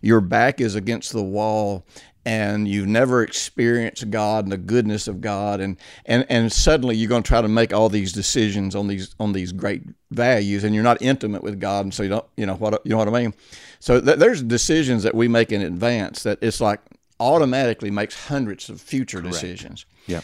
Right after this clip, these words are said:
Speaker 1: And so he was telling me, he said, "You know," he said, "when I first got saved, and I was just," he said, "when I was a young boy,"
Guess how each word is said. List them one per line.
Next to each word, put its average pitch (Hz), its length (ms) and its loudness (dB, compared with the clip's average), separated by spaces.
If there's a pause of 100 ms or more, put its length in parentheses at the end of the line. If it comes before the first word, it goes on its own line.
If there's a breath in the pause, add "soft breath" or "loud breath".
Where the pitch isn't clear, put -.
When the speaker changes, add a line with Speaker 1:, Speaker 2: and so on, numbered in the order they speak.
(140)
Speaker 1:
And - 80 -10
so 202 80 2
he 175 100 6
was 151 160 4
telling 214 300 0
me, 143 60 2
he 139 80 2
said, 127 200 0
"You 170 80 -2
know," 175 120 0
he 143 180 2
said, 131 240 -2
"when 117 140 0
I 170 120 2
first 180 340 -6
got 156 200 -4
saved, 92 460 -4 (260)
and 98 100 -8
I 110 100 0
was 120 160 -4
just," 131 140 -2
he 120 140 -2
said, 113 80 -8
"when 107 100 -2
I 123 60 0
was 117 100 0
a 107 60 -2
young 123 220 0
boy," 98 320 -2